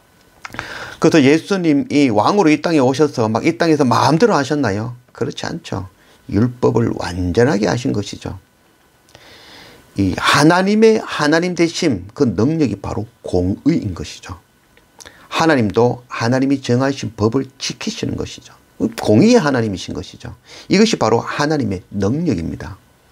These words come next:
이 정해진 법 앞에서 죽을 수밖에 없는 우리를 살릴 수 있는 법은 없죠. 죄를 어긴 자는 법 앞에서 당연히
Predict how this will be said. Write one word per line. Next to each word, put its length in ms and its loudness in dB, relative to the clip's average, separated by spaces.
이 140 2
정해진 520 2
법 260 0
앞에서 720 2
죽을 220 0
수밖에 420 -2
없는 540 0
우리를 500 0
살릴 480 2
수 140 -4
있는 200 2
법은 240 2
없죠. 420 -4
죄를 300 4
어긴 300 2
자는 520 -4
법 160 2
앞에서 340 -2
당연히 580 -2